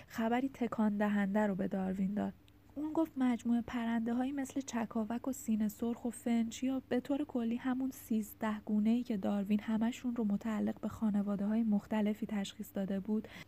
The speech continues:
در واقع همشون متعلق به یه خانواده هستن. نوک‌ها و چنگال‌ها و پرهای این سیزده نمونه اونقدر متمایز بودن که فقط نگاه تیزبین و کارشناسی شخصی مثل گولد می‌تونست شباهت و یکی بودن اونها رو تشخیص بده.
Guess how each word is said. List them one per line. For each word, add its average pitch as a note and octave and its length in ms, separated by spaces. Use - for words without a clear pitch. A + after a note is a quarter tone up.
در B3+ 200
واقع C#4 220
همشون C#4+ 520
متعلق A#3 480
به A3 120
یه G#3+ 180
خانواده F#3 520
هستن. G3 440
نوک‌ها C#4 420
و D4+ 60
چنگال‌ها A#3 680
و C4 40
پرهای A#3+ 520
این B3+ 160
سیزده G#3+ 480
نمونه G#3+ 500
اونقدر C4+ 520
متمایز A#3+ 640
بودن A3 260
که A3 120
فقط B3+ 480
نگاه A#3+ 400
تیزبین A#3 520
و B3 60
کارشناسی G#3 720
شخصی A#3 420
مثل G#3 340
گولد A3+ 300
می‌تونست F#3+ 480
شباهت A3+ 640
و C4+ 40
یکی G#3 280
بودن G3+ 340
اونها G3 300
رو F#3+ 60
تشخیص G3 480
بده. F#3+ 320